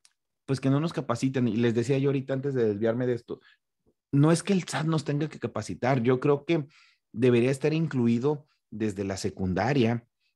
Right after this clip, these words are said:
eh, que, que los, que todo estudiante, ok, nos dicen, "Sí, tienes,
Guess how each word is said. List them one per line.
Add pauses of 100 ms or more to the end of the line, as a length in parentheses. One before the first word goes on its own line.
(160)
eh, (420)
que,
que
los,
que
todo
estudiante, (520)
ok, (300)
nos
dicen,
"Sí,
tienes,